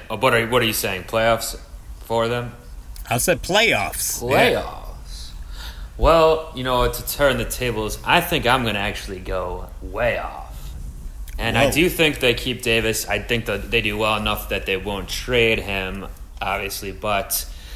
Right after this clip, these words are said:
Speaker 1: looking at the other teams in here right now, I don't see who's gonna go out for them. Maybe one, maybe two of the teams that are currently holding the playoff positions go out.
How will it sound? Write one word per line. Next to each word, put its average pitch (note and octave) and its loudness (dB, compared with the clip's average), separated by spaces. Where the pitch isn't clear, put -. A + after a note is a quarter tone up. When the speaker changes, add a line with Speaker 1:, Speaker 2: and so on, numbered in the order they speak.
Speaker 1:
looking D3+ 4
at B2 4
the C3+ 6
other B2+ 6
teams A2+ -4
in B2+ -2
here A2 -2
right G#2 0
now, G#2 0
I G2 0
don't B2+ 0
see - -2
who's G#2 -2
gonna A2 -4
go G#2+ 0
out A#2+ 2
for B2+ 2
them. A2 -2
Maybe C3+ 4
one, B2 -2
maybe B2 2
two A#2 -4
of A2 -6
the G#2 -6
teams G#2 -6
that G#2 -4
are G2 -4
currently A2 -6
holding G#2+ -4
the G#2 -8
playoff G#2+ -2
positions G2+ -8
go G2+ -2
out. G2 -2